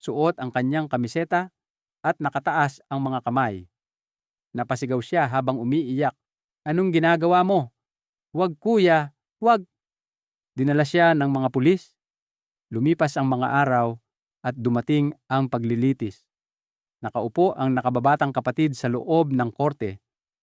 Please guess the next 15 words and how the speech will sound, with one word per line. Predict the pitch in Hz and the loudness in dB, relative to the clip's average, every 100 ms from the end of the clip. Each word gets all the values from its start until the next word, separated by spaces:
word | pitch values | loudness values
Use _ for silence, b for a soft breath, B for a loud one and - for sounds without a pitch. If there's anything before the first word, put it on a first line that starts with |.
| _ - | _ -2
Puno | 131 165 196 | 2 4 4
ng | 185 165 | 4 4
luha | 170 151 139 - | 4 4 2 -2
ang | - 123 | -4 -2
mga | 127 123 | 0 0
mata | 123 147 175 196 _ _ _ _ _ _ - | 0 2 0 -4 _ _ _ _ _ _ -2
habang | 160 165 151 | 2 2 2
pinapanood | 135 143 151 139 139 139 | 2 2 2 0 0 -2
ang | 135 | -4
kanyang | 127 127 139 | -2 0 0
kuya | 131 170 175 127 110 113 _ _ _ - | -2 2 2 4 0 -6 _ _ _ -4
na | 123 | 0
hinahatulan | 123 139 127 123 165 147 131 | 2 2 0 0 0 2 2
ng | 123 110 | 0 -2
habambuhay | 117 120 117 143 143 120 98 | -2 -2 0 0 0 0 -2